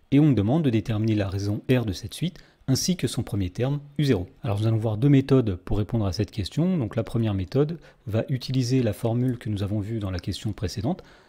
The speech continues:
Alors puisqu'on connaît U huit et qu'on connaît U quinze, eh bien on peut dire que U quinze est égal à U huit plus quinze moins huit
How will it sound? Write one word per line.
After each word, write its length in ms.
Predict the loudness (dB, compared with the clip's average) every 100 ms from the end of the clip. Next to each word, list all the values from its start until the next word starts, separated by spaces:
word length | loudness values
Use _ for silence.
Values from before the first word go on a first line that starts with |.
| -16 -8
Alors 220 | -8 -6
puisqu'on 320 | -6 -2 0
connaît 360 | 2 2 2 0
U 60 | 0
huit 320 | 0 -2 -4
et 120 | -6 -2
qu'on 120 | -2
connaît 380 | 0 0 0 -2
U 120 | -6
quinze, 340 | -2 0 0 -2 -14 -20 _
eh 80 | -4
bien 180 | 0 0
on 100 | 0
peut 160 | -2 -2
dire 300 | 0 -2 -6
que 260 | -4 -2 -2 -4
U 140 | -4
quinze 480 | 0 0 2 -2 -8 -20 _
est 180 | -2 0
égal 400 | 0 2 0 -2 -4
à 160 | -6 -6 -6
U 60 |
huit 340 | -6 -6 -8 -14 -20 -20 _ -10
plus 540 | -2 -2 -2 -6 -12 _ _ _
quinze 520 | 0 4 4 2 -6 -14 _ _ _ -6
moins 240 | -4 -2
huit 380 | -2 -4 -6